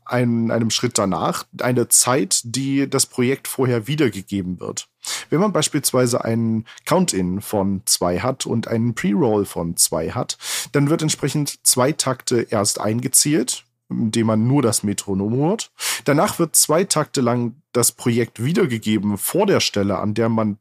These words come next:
das Aufnehmen beginnen möchte. Und erst danach wird effektiv aufgenommen.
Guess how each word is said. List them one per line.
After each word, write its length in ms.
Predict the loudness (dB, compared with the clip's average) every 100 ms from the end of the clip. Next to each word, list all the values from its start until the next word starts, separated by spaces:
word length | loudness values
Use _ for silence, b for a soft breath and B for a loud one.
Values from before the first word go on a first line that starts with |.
| _
das 440 | -2 0 -2 -4 -10
Aufnehmen 640 | -2 0 2 0 0 -2
beginnen 340 | -4 -6 -4 -2
möchte. 460 | -2 -4 -4 -4 -6 _ B B B -2
Und 160 | 0
erst 380 | 2 2 0 -4
danach 520 | -2 0 2 -2 -6 -12 _ -10
wird 380 | -2 -2 -2 -6
effektiv 460 | -4 -4 -6 -6
aufgenommen. 520 | -4 -4 -4 -8 -8